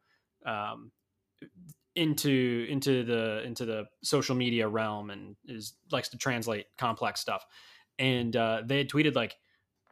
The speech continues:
"I'm not sure what I just witnessed on TikTok, but I'm pretty sure someone just made a scientific discovery." And so I had to forward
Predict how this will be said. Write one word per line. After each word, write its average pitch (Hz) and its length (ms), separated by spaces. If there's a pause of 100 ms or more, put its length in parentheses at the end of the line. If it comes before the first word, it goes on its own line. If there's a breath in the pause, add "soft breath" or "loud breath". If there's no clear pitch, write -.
(1080)
"I'm 135 120
not 165 140
sure 175 160
what 127 280
I 143 80
just 131 200
witnessed 135 360
on 107 140
TikTok, - 600
but 131 100
I'm 120 140
pretty 185 260
sure 175 220
someone 143 320
just 123 120
made 135 160
a 113 40
scientific 131 600
discovery." 131 640
And 117 120
so 131 120
I 117 60
had 131 200
to 127 80
forward 135 720